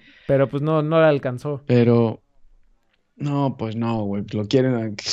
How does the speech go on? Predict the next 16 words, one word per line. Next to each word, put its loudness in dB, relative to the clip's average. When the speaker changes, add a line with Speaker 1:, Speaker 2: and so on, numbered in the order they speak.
Speaker 2:
para 0
todo, 4
güey. -2
Entonces, -2
no, 2
si -8
contra -6
el -4
Sheriff, 2
que -4
el -2
Speaker 1:
<laughs> -6
Speaker 2:
Sheriff, 6
Speaker 1:
El 4
Speaker 2:
que -2
Speaker 1:
Sheriff. 4